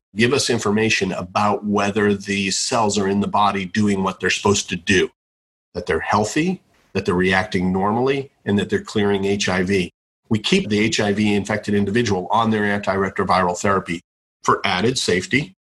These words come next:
but we can study their blood and we can see whether these cells are having an effect. And that may prove to the F D A,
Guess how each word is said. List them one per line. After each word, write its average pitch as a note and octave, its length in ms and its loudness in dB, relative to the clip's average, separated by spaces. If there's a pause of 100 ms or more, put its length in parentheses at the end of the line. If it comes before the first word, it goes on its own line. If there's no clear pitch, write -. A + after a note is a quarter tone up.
(680)
but A2 120 2
we A2 100 0
can G#2 140 0
study C3+ 380 0
their C3 160 2
blood A#2+ 340 0
and G#2 100 0
we G2+ 80 0
can G2 140 -2
see A#2 280 0
whether G2+ 240 2
these F#2+ 240 -2
cells G2 300 0
are F#2 80 0
having F#2+ 300 0
an F#2 40 0
effect. F#2 380 -2
And F#2 220 -4
that C#3 280 2
may A#2 220 2
prove A#2+ 400 -2
to G2+ 120 -4
the G2 180 2
F G2 160 0
D G#2 240 0
A, A#2 340 0